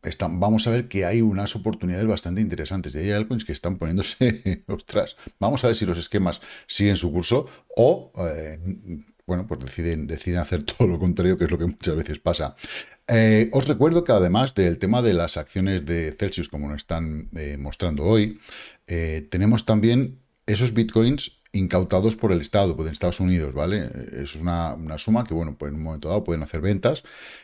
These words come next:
Eh, ya dijeron, bueno, pues que esperarían un poquito, claro, a que suba el precio y esas cosas, bueno, bueno, ya sabéis. Cuanto más recauden, más van a su bolsillo. Y por otra parte, os recuerdo que M T Gox también está, eh, soltando manduca. Entonces, bueno,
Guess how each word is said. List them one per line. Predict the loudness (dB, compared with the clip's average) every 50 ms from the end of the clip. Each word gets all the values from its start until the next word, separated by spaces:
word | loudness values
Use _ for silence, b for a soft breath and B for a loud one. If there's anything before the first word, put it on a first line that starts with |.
| B B
Eh, | -4 -2 -2 0 0 -2 -2 -2 0
ya | 2 2 2
dijeron, | 2 2 2 4 4 6 6 6
bueno, | 4 2
pues | -2 -4
que | -6 -8
esperarían | -6 -4 -4 -2 -2 -2 -2 -4 -6 -6
un | -6
poquito, | -6 -4 -2 -2 -4 -2 -2 -2 0 0 0 -2 -2
claro, | -2 -4 -2 -2
a | -4 -6 -8
que | -10
suba | -12 -10 -8 -8
el | -6
precio | -4 -2 -4 -2 -2 -4
y | -6
esas | -6 -8 -6
cosas, | -6 -4 -4 -4 -4
bueno, | -4 -6 -8
bueno, | -8 -10 -14 _ -12
ya | -6 -6 -6
sabéis. | -4 -2 -4 -4 -4 -8 -14 B B B B B B B B
Cuanto | B -2 0 2 2 2
más | 2 2 4
recauden, | 2 2 4 4 4 6 6 6 6 6
más | 8 6 6 4 2
van | 0 0 0 0
a |
su | -2 -2 -4
bolsillo. | -4 -2 -4 -6 -8 -8 -10 -12 -14 _ B B B B
Y | 0 2 4
por | 6 6 4
otra | 6 4 4 4
parte, | 6 4 4 4 2 2 2 2 0 -2 0
os | 4 4 4 4
recuerdo | 4 0 2 4 4 4 4 2 2
que | 2 2 2
M | 2 2
T | 2 2 4
Gox | 4 6 4 4 4 0 -2
también | -2 0 2 2 2 2
está, | 0 -2 -2 0 0 2 2 0 -2 -4 -6
eh, | -6 -6 -6 -6 -8 -8
soltando | -6 -4 -4 -4 -2 0 0 2 2 4 4 4 4 4 2
manduca. | 2 0 -2 -2 -2 -2 -4 -6 -8 -10 B B B B B B B B
Entonces, | B -2 0 2 2
bueno, | 2 2 2 0 -4